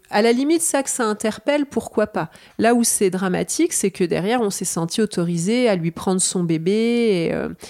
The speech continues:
à l'amener de force à l'hôpital et, et tout un, un tas d'autres choses.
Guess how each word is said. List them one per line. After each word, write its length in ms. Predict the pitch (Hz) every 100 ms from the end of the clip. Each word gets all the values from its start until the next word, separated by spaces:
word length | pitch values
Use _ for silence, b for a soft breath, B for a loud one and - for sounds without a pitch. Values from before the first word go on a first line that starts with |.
| B B B
à 240 | 156 156 165
l'amener 280 | 165 165
de 60 | 156
force 320 | - 170 -
à 60 | 160
l'hôpital 680 | 143 - - 214 233 233 190
et, 220 | 165 -
et 40 |
tout 280 | 160 - 165
un, 240 | 156 151
un 80 | 151
tas 180 | 160 202
d'autres 340 | 185 180 -
choses. 380 | 180 - - 151